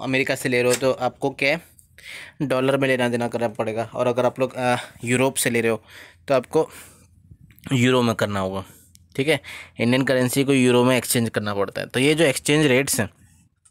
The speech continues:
ऐसा नहीं है कि मतलब तुरंत हो जाएगा, एक्सचेंज रेट्स फॉलो होते हैं इसके ऊपर।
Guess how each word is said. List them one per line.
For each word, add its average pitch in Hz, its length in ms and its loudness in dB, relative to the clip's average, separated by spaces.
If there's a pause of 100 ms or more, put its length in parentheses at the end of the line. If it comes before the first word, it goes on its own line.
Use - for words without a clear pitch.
(1000)
ऐसा 123 340 -2
नहीं 151 120 2
है 151 60 4
कि 151 120 -2
मतलब 143 200 0
तुरंत 123 320 0
हो 127 80 2
जाएगा, 107 300 2
एक्सचेंज 139 400 0
रेट्स 131 260 0
फॉलो 117 260 2
होते 110 220 0
हैं 104 40 -2
इसके - 200 -6
ऊपर। 98 220 -8